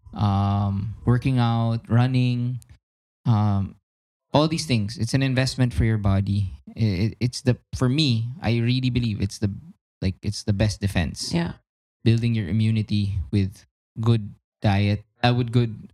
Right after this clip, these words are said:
Speaker 1: um,
Speaker 2: Exercise.
Speaker 1: exercise and diet. Um, so that's what we've been doing. Both of us have been really working out and eating well.
Speaker 2: Mm-hmm.
Speaker 1: Um, we, yun. And then, um,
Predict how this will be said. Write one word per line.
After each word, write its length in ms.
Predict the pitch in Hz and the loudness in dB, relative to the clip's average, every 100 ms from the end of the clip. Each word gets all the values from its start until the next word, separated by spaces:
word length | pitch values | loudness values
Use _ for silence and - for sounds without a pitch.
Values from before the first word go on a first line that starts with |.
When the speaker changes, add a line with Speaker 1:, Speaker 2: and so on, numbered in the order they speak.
| - | 0
Speaker 1:
um, 400 | 101 98 95 107 180 | 2 2 0 -2 -4
Speaker 2:
Exercise. 380 | - 165 156 - | -2 -2 -2 0
Speaker 1:
exercise 540 | 131 139 131 117 117 | 0 2 2 2 0
and 320 | - 107 92 - - | 0 0 0 -8 0
diet. 340 | 143 113 80 - - - - _ - | 2 2 0 -4 -20 -20 -20 _ -2
Um, 560 | 113 113 107 104 104 110 - - - _ - | 2 4 2 0 -2 -4 -8 -10 -20 _ -10
so 140 | - | 0
that's 240 | 117 131 147 | 2 2 0
what 100 | 143 | -2
we've 120 | 139 | 0
been 120 | 135 | 0
doing. 240 | 123 123 | 0 0
Both 240 | 123 117 120 | 0 0 0
of 100 | 110 | -2
us 120 | 107 | -2
have 100 | 104 | -2
been 180 | 110 104 | -2 -2
really 360 | 107 104 101 - | -2 -2 -2 -6
working 340 | - 107 117 110 | -2 -2 0 0
out 360 | 104 104 98 - | 2 0 -2 -4
and 280 | 90 80 - - | -6 -6 -12 -6
eating 300 | 117 120 117 | -2 0 2
well. 420 | 107 101 101 104 | 2 2 2 0
Speaker 2:
Mm-hmm. 240 | 135 165 175 - _ _ | 0 -2 -4 -12 _ _
Speaker 1:
Um, 520 | - 92 85 73 60 - _ _ - | -2 0 0 -4 -10 -14 _ _ -4
we, 520 | 117 113 110 104 - _ _ _ _ _ _ _ _ _ - | 0 0 0 -2 -6 _ _ _ _ _ _ _ _ _ 0
yun. 340 | 127 120 113 101 | 2 4 0 0
And 180 | 123 | 2
then, 240 | 120 120 117 | 2 0 0
um, 580 | 113 113 110 107 107 | 2 2 2 0 -2